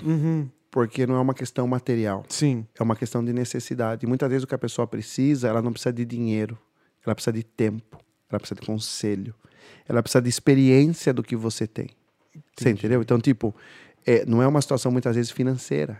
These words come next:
Speaker 2: é uma situação de suporte.
Speaker 1: Afeto, às
Speaker 2: É,
Speaker 1: vezes, né?
Speaker 2: exato, ou de conversa, ou de pegar e falar assim,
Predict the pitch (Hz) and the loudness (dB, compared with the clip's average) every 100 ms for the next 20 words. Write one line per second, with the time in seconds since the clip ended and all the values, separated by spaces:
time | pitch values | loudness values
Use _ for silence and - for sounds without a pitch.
0 | - 113 117 110 127 - 120 123 127 143 | -8 -6 -6 -4 -6 -4 -4 -4 -2 -2
1 | 147 196 - 320 247 - - - 117 - | -2 -2 0 2 2 -2 -16 -10 -6 -2
2 | 156 156 - - - - 349 285 339 392 | 2 0 0 -10 -4 0 2 4 4 6
3 | 392 254 175 165 190 170 175 202 190 202 | 4 4 6 6 6 2 2 2 4 4
4 | 127 175 - 151 156 160 160 165 160 165 | 4 4 2 0 0 -2 -2 2 2 2
5 | 160 151 - 135 | 0 -2 0 -4